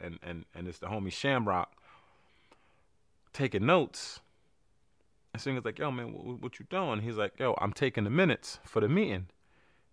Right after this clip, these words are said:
He's like, "Yo, you taking notes on a goddamn criminal conspiracy, man?" What is you doing sending text messages to the stranger, dog?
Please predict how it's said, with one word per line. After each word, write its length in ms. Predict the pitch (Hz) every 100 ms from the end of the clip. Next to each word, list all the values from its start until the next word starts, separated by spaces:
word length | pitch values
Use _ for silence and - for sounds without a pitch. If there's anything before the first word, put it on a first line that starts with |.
| _
He's 100 | -
like, 140 | 123
"Yo, 60 | 117
you 120 | 107
taking 360 | - 156 104 107
notes 260 | 143 -
on 120 | 127
a 120 | 101 - - _ _ -
goddamn 340 | 123 131 123 92
criminal 320 | 143 143 131
conspiracy, 640 | 104 - 147 185 190 220
man?" 240 | 214 214 - _ _ _ _ _ _ _ _ _ _ _ _ _ _ _
What 220 | 160 247
is 240 | 247 175 156
you 140 | 131
doing 400 | 175 185 165 117
sending 380 | - 156 135 113
text 360 | - 160 143
messages 400 | 131 120 - 104
to 100 | -
the 80 | 101
stranger, 500 | - - 147 135 98
dog? 380 | 80 113 123